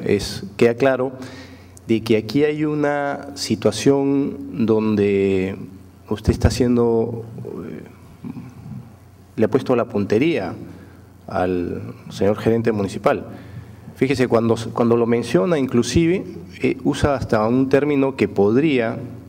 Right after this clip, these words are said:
dentro del contexto, entenderse como de no respeto yo creo que a las personas hay que llamarlas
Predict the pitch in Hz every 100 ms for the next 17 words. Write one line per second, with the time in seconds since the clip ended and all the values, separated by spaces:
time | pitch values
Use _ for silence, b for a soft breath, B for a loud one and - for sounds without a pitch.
0 | - - - - - - 98 98 101 101
1 | 104 101 123 123 - 123 123 104 98 101
2 | 113 113 120 113 98 92 90 85 85 -
3 | B B B B B B B - - -
4 | - - 113 92 107 117 120 117 110 104
5 | 110 143 135 98 107 - - 170 240 254
6 | - - - - 156 196 175 123 117 110
7 | 147 139 139 127 120 135 131 120 -